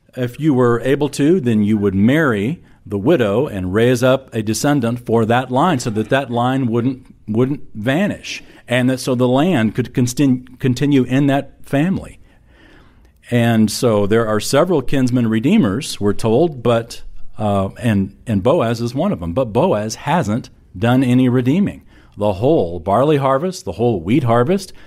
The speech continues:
he hasn't done anything. And so we're sort of scratching our head why. Until we saw last time, Ruth finally, you know, lays it on the line at Naomi's urging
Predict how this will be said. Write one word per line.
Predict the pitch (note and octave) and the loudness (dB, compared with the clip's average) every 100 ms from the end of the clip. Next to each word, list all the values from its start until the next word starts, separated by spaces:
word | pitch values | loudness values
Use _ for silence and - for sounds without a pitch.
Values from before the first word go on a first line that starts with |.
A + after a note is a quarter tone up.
| - - _ _ - | -20 -20 _ _ -4
he | A#2+ | 0
hasn't | C#3+ D#3 D3+ | 0 0 -2
done | A#2 E3+ | 0 0
anything. | B3+ E2+ - F2 - _ - - - | 0 -2 -10 -20 -20 _ -20 -20 -10
And | G#2 G#2+ | -4 -4
so | - A#2+ | 0 2
we're | A2 | 2
sort | - D3+ | 0 0
of | A#2+ | -2
scratching | - C3+ C3 B2+ | -2 -2 -2 -4
our | A#2+ | -4
head | A#2 C3+ | -2 -4
why. | A#2 G2 F#3+ B2+ C#2+ - - - - - - | -2 -2 -2 -4 -10 -20 -20 -20 -20 -20 -8
Until | A2+ A#2 F3 F3+ D3 | -2 0 2 2 2
we | C3 | 0
saw | - B2 | 2 0
last | A#2+ A#2 A#2+ A#2+ | 2 0 -2 -2
time, | A#2+ C#3+ D3 | 0 2 0
Ruth | A2 D#3 F3+ D3 - - | 2 2 2 4 4 4
finally, | B2 B2 A2+ G#2+ G2 - _ - | 0 -4 -6 -8 -10 -16 _ -12
you | A2+ | -10
know, | F2+ F#2 G2 _ _ - | -10 -12 -16 _ _ -10
lays | G#2+ C3+ B2+ | -2 0 2
it | B2+ | 0
on | A#2+ A2 | 2 0
the | |
line | G#2+ E3 D3 A2 D#3 - - | 2 2 2 0 -4 -6 -12
at | G#2+ A2 | -6 0
Naomi's | A2 A2+ B2 B2+ A2+ - | 2 2 2 2 0 0
urging | C#3+ F3+ G#2 F2 C#3+ | 2 2 0 -8 -10